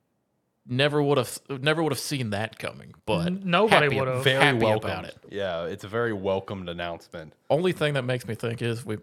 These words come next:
Speaker 1: just gonna be a couple more years for another Tales game. <laughs>
Speaker 2: Probably.
Speaker 3: That, yeah,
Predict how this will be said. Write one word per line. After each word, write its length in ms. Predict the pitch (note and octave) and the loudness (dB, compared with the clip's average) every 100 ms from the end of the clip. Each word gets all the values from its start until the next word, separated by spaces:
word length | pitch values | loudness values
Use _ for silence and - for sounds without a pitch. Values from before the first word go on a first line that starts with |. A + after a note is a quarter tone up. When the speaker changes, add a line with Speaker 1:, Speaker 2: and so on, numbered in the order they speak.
| - | -10
Speaker 1:
just 200 | A2+ - | -12 -10
gonna 160 | G2+ | -10
be 140 | - - | -8 -10
a 60 | |
couple 280 | - - - | -8 -10 -10
more 140 | F#2 - | -10 -10
years 200 | - - | -10 -12
for 100 | - | -12
another 180 | D#2 - | -12 -10
Tales 280 | - D#2 | -10 -10
game. 160 | - D#2+ | -10 -8
<laughs> 20 | |
Speaker 2:
Probably. 560 | A2+ - A#2 G#2+ G#2+ G#2+ | -8 -2 2 2 0 0
Speaker 3:
That, 340 | G2 F#2+ F#2 | 0 0 -2
yeah, 300 | F2 F2+ E2 | -6 -8 -8